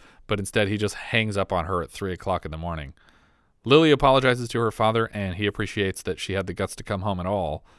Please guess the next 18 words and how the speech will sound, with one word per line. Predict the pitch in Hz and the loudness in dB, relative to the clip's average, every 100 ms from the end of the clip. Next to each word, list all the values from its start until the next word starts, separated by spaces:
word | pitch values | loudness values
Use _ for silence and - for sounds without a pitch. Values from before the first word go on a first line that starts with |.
| _ _ _ | _ _ _
and, | - 85 80 82 | -8 -8 -8 -8
uh, | 76 | -8
he | 73 135 | -2 0
can't | - 123 | 2 2
stay | 117 | 0
mad | 104 98 | 0 0
at | 92 | -2
her | 104 | -6
for | 95 87 | -6 -6
more | 87 90 | -4 -6
than | 85 | -6
a | 85 | -8
minute | 90 82 - | -8 -8 -10
and | 82 85 | -12 -10
quickly | - 90 85 | -10 -8 -8
accepts | 78 - 85 - | -8 -8 -10 -10
the | - | -12
apology. | - 80 73 - 69 | -8 -8 -8 -10 -12